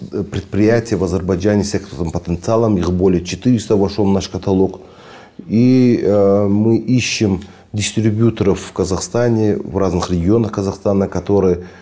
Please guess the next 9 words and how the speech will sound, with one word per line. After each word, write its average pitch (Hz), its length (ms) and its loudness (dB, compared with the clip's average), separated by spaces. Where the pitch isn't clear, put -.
будут 95 320 -2
в - 40 -20
централизованном 90 680 0
порядке 95 540 0
посредством 95 760 -2
нашего 87 480 -2
логистического 90 640 -4
центра, 104 560 0
а, 85 580 0